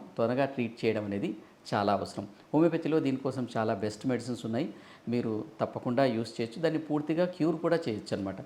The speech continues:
అయితే మొత్తం క్యూర్ అయిపోతుంది, చాలామంది అడుగుతుంటారు, "మొత్తం క్యూర్ అయిపోతుందా అండి?" అసలు, అసలు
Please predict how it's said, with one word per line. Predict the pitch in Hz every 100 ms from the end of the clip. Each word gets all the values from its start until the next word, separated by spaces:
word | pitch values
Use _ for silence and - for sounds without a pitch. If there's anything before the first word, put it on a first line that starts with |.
| - - -
అయితే | 202 190 175 - - 135
మొత్తం | 143 143 - 214
క్యూర్ | - 185
అయిపోతుంది, | 175 170 170 156 170
చాలామంది | 170 165 135
అడుగుతుంటారు, | 135 127 117
"మొత్తం | 143 - 190
క్యూర్ | 185 180
అయిపోతుందా | 165 170 160 160 160
అండి?" | 160 165
అసలు, | 156 156
అసలు | 147 147